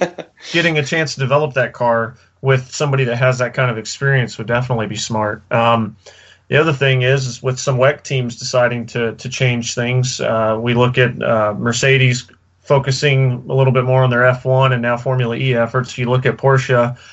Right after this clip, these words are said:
Speaker 2: focusing on their, their Formula E efforts and, and kind of taking themselves out of wec, which is hugely unfortunate because sports car racing is so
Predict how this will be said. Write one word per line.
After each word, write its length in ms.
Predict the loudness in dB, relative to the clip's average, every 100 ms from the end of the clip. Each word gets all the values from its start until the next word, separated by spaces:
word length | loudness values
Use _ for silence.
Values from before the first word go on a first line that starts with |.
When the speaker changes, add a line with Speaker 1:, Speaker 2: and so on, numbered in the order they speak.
| -20
Speaker 2:
focusing 560 | -2 0 0 -2 0 2
on 140 | 2
their, 300 | 2 2 0
their 140 | -2 -2
Formula 360 | 0 0 0
E 160 | 2 2
efforts 460 | 2 2 -4 -4 -6
and, 180 | -4 -4
and 280 | -4 -6 -12 _ _ _ _ _
kind 160 | 0 0
of 140 | 0 -8 -20 -20 _ _
taking 280 | -2 0 2
themselves 380 | 0 2 2 2
out 120 | 0
of 60 | 2
wec, 260 | 2 2
which 160 | -2 -4
is 160 | -8 -14 _
hugely 480 | -2 0 2 2 2
unfortunate 520 | 2 0 0 -4 -8
because 240 | -4 -4
sports 300 | -2 -2 -2
car 140 | 2 4
racing 380 | 4 2 0 -2
is 120 | -4
so 500 | 0 4 4 4